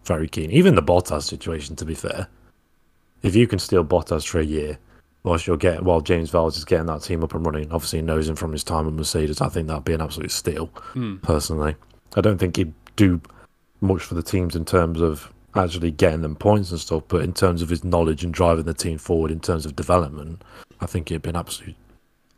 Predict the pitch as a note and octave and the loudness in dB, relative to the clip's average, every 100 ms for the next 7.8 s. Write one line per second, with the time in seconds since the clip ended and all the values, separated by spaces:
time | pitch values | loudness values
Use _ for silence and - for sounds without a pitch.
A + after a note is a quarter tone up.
0 | _ - F2+ E2 - - E2 D2+ - F2 | _ -6 -6 -6 -10 -8 -8 -8 -4 -4
1 | - - - F#2+ E2+ - - E2+ - - | -4 -16 -10 -8 -8 -10 -12 -14 -16 -16
2 | B2+ G#2+ F2 F#2 D#2+ - E2 E2 B2+ A#2 | -12 -10 -8 -6 -6 0 0 0 -8 -8
3 | F#2 F2+ G2+ G#2 F#2 E2+ F#2+ _ - - | -10 -10 -8 -8 -8 -10 -14 _ -20 -20
4 | _ _ _ - G#3+ F3 G3+ G#3+ G#3 - | _ _ _ 0 0 0 -4 -2 0 0
5 | C#3+ G#3 A2+ G#2 G2+ - G#2 F#2+ G2+ F#2+ | 2 2 4 0 0 -2 0 0 -2 -4
6 | F2+ G2+ F#2+ G2 A#2 F2+ F2 G2 G2+ F#2+ | -6 -4 -2 -2 -2 -4 -6 -6 -8 -4
7 | G2 - - G2+ F2+ F#2 F2 G2+ | -4 -4 -2 4 6 6 4 0